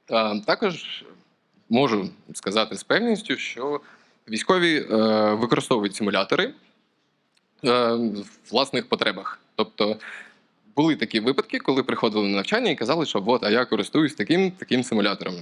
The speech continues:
що мені краще зробити і як, взагалі, які поради можуть бути". І в такому випадку мені прям набагато цікавіше спілкуватися з людиною, тому що в неї вже є якийсь бекграунд,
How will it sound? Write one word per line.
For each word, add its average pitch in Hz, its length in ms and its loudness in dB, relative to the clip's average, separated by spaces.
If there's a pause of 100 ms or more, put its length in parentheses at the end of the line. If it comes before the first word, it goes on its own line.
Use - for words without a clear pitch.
(160)
що 139 240 2
мені 110 240 2
краще 107 320 0
зробити 160 440 0
і 131 600 2
як, - 500 -4 (260)
взагалі, 104 360 2
які 104 180 0
поради 95 280 2
можуть 98 260 -2
бути". 90 260 -4
І - 40 -16
в - 60 -20
такому 233 300 2
випадку 160 420 0
мені 104 280 0
прям 123 280 0 (420)
набагато 107 500 0
цікавіше 117 600 -2
спілкуватися 101 640 0
з 107 40 -6
людиною, 240 380 2
тому 139 240 0
що 135 160 0
в 107 60 -6
неї 127 220 2
вже 113 220 0
є 110 140 4
якийсь 104 400 0
бекграунд, 98 580 0